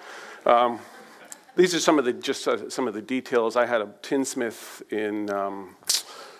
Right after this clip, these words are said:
Minnesota, I think, create some, uh, some period correct tins for me just for close-ups and stuff like that.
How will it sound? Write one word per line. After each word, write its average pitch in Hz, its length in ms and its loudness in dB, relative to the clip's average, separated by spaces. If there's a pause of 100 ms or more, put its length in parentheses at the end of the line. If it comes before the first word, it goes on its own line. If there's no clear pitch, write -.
(100)
Minnesota, 120 840 2
I 113 120 0
think, 110 360 -6
create 110 400 -2
some, 107 360 -4
uh, 104 320 -4
some 107 340 -6 (480)
period 113 320 2
correct 107 280 -4
tins 110 220 -4
for - 120 -8
me 104 140 -4
just 107 180 -8
for - 100 -6
close-ups - 460 -4
and 104 60 -8
stuff - 200 -8
like - 100 -4
that. 104 220 -4